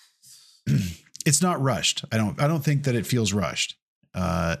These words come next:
I, I do think that it does feel, I think that if, the feeling that I get from it is that the planning just didn't go very far. Like, there's, there's just not that, there's not that much design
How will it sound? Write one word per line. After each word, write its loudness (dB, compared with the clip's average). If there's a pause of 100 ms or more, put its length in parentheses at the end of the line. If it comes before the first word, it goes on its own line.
(200)
I, 0
I 2
do 2
think 0
that 0
it -2
does 0
feel, 0 (960)
I 2
think 2
that 2
if, -2 (520)
the 2
feeling 2
that -2
I -2
get -4
from -4
it -2
is -2
that -2
the -4
planning 0
just -2
didn't -2 (1600)
go 2
very -2
far. -4
Like, 0
there's, 2
there's 0
just 0
not -2
that, -6
there's 0
not -2
that 0
much -2
design 0